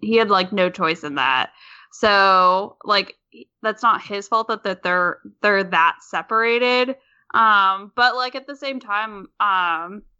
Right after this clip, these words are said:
like, it's nice that he wants to try and, like, make amends and everything like that, because he may not have necessarily, I mean, he kind of knew what was going on with Yuki, but, like,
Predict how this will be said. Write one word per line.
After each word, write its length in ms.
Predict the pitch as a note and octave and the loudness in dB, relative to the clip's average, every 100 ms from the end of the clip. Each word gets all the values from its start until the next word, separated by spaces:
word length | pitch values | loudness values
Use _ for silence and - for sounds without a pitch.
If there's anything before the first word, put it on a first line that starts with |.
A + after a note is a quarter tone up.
| _ _ _ - - | _ _ _ -8 -2
like, 160 | B3 | -2
it's 160 | A#3 A#3 | -2 -6
nice 180 | G3+ G#3 | -8 -6
that 160 | A3 | -10
he 140 | G#3 G3+ | -8 -8
wants 300 | G3 G3 - | -8 -8 -14
to 80 | G3+ | -10
try 260 | G3 F3+ | -4 -2
and, 120 | F#3 | -2
like, 200 | F3+ F3 | -4 -6
make 220 | G3 F#3 F#3 | -4 -4 -4
amends 480 | E3 E3 E3 E3+ | -6 -2 -2 -4
and 100 | E3 | -6
everything 400 | D3+ D3+ E3+ E3 | -4 -4 -6 -2
like 220 | D#3+ D#3 D#3+ | -2 -2 0
that, 320 | D#3+ D#3 - | 2 2 0
because 480 | G3 A3 G3+ G3+ G#3 | -2 0 2 0 2
he 100 | C4+ | 2
may 160 | D4 | 4
not 220 | C#4 C4 | 4 4
have 180 | B3+ A3 | 2 -2
necessarily, 640 | G#3+ G#3 G#3+ G#3 G3+ G3 F#3+ | -4 -8 -10 -6 -4 -2 -2
I 100 | G#3 | -4
mean, 180 | G#3 A3 | -2 -6
he 100 | A3 | -6
kind 280 | - G#3 A3 | -4 -2 -2
of 100 | G3 | -4
knew 160 | F3+ | -2
what 160 | F3+ D#3+ | 0 0
was 120 | F3+ | -2
going 280 | F3+ F3 F3+ | -4 -2 -2
on 140 | E3 | -2
with 160 | F3 F3+ | -4 -8
Yuki, 260 | F3 E3+ | -8 -6
but, 220 | E3 - - | -6 -4 0
like, 440 | D#3+ D#3 D#3 D3+ | 0 2 0 -4